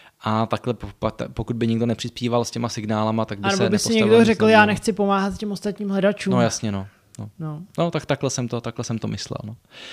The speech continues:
Speaker 1: Další, posle-, poslední věc, eh, která, kterou tady řeknu v Odeusu dvojce, a to je takový zklamání, taková bolístka, která tam není,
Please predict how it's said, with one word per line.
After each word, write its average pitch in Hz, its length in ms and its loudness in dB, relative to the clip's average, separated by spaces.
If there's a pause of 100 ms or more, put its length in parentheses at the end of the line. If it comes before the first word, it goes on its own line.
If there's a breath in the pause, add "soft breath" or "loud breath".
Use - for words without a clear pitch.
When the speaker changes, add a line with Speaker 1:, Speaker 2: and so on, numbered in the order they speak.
(500 loud breath)
Speaker 1:
Další, 175 420 4
posle-, 135 400 2
poslední 220 480 4
věc, 143 440 6
eh, 127 160 2
která, 147 920 2
kterou 151 340 -2
tady 156 340 2
řeknu 151 500 0
v 117 80 0
Odeusu 131 460 4
dvojce, 123 560 0 (340 loud breath)
a 113 80 -2
to 131 160 0
je 135 100 4
takový 139 380 -4
zklamání, 139 800 -2
taková 135 400 -2
bolístka, 127 560 0
která 131 360 -2
tam 131 280 -4
není, 139 460 0